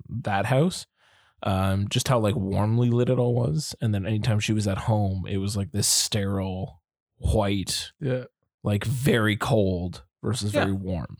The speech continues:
Speaker 1: Like, I liked
Speaker 3: Yeah, well, she was an outsider, kind of
Speaker 1: in her own home.
Speaker 3: in her
Speaker 1: Yeah.
Speaker 3: own home, in her own
Speaker 1: Yeah,
Speaker 3: life,
Speaker 1: I
Speaker 3: and
Speaker 1: just,
Speaker 3: she's
Speaker 1: I
Speaker 3: kind
Speaker 1: liked
Speaker 3: of
Speaker 1: that. Yeah, I liked, I liked what they did there with the, with the color work and the, and the framing of it and the setup of,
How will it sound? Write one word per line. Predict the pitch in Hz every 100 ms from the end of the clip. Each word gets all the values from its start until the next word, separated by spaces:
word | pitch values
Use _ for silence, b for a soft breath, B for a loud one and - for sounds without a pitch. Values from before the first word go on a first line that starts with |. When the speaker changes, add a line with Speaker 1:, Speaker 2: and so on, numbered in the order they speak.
| -
Speaker 1:
Like, | 120
I | 113
liked | 113 117
Speaker 3:
Yeah, | 127 -
well, | 127
she | -
was | 147
an | 143
outsider, | 139 139 - - 127 127 120 120 123 127
kind | - 131 127
of | 123 123 _ _
Speaker 1:
in | 139
her | 123 117
own | 107
home. | 170 143 135
Speaker 3:
in | 143
her | 139
Speaker 1:
Yeah. | 127 101
Speaker 3:
own |
home, | - 156 143 139 139 123
in | 131
her | 123
own | 123
Speaker 1:
Yeah, | 165
Speaker 3:
life, | 127 131 127
Speaker 1:
I | 143
Speaker 3:
and |
Speaker 1:
just, | 143 135
Speaker 3:
she's |
Speaker 1:
I | 151
Speaker 3:
kind | 135
Speaker 1:
liked | 143 127
Speaker 3:
of |
Speaker 1:
that. | 104 90 85 -
Yeah, | 120 92
I | 101
liked, | 113 110 110
I | 117
liked | 110 104
what | 113
they | 110
did | 95 95
there | 92
with | 95 -
the, | 98 95
with | 101 -
the | 98
color | 98 98 90
work | 90 95 -
and | 101
the, | -
and | 113 101
the |
framing | - 95 92 92
of | 90
it | 87 85
and | 85
the |
setup | - - 90 76 -
of, | 80 -